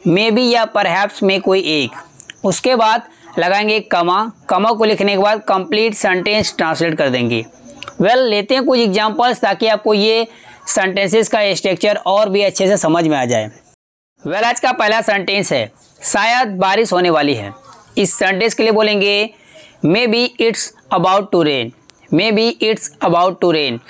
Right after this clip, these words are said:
Well, इस sentence को आप ऐसे भी बोल सकते हैं,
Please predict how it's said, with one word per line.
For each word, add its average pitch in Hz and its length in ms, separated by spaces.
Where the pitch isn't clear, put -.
Well, 190 100
इस 214 160
sentence 208 380
को 233 80
आप 214 160
ऐसे 196 260
भी 226 80
बोल 214 180
सकते 208 300
हैं, 208 260